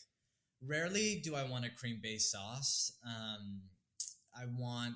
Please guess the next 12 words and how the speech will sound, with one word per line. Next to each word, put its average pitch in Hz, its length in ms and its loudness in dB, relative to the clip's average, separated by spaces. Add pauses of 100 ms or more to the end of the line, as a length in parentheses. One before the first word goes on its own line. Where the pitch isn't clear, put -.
(320)
like, 131 280 -6
I'm 143 100 0
happy 143 800 0
for 131 100 -4
a 123 60 -2
sauce 117 280 2
to - 40 -6
be 107 80 -6
finished 135 420 -2
with - 140 -10
cream, 117 440 -4
or, 110 300 -8